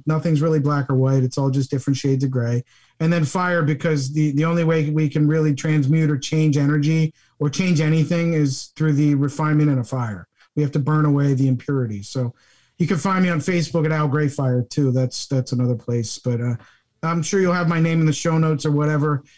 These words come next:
You know, people find me if they want to. If, if they're supposed to, they'll find me. If not, whatever. It's cool. You know, I'm just happy to spend some time with my buddy Larry.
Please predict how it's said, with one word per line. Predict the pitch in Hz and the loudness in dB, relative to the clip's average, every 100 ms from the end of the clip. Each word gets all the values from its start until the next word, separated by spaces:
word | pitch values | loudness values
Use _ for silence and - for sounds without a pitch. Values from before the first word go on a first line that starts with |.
| _ - | _ -4
You | |
know, | 165 151 139 | 0 0 0
people | 226 233 185 | -2 0 0
find | 190 190 190 | 0 2 2
me | |
if | 185 | 2
they | 185 175 | 0 0
want | 175 160 | 0 0
to. | 175 165 160 | -2 0 0
If, | 156 | -2
if | 170 | -2
they're | 185 | -2
supposed | 170 180 175 160 | -2 0 0 0
to, | 175 | 0
they'll | 165 | 0
find | 160 147 143 | 0 0 4
me. | 147 | 4
If | 147 147 | 2 2
not, | 156 165 131 - - - | 0 0 -4 -12 -20 -4
whatever. | 156 190 180 175 175 | 0 0 0 -2 -2
It's | 175 160 | -4 -6
cool. | - 190 185 185 | -4 0 0 0
You | 165 | 0
know, | 165 165 | 0 0
I'm | 165 | 0
just | 170 160 | 0 -2
happy | 180 160 | -4 -2
to | 165 | -4
spend | - 170 156 | -4 -4 -2
some | 156 | -2
time | 143 165 165 | -2 0 0
with | 160 | 2
my | 160 | 2
buddy | 151 160 | 0 0
Larry. | 156 147 127 | 2 0 -2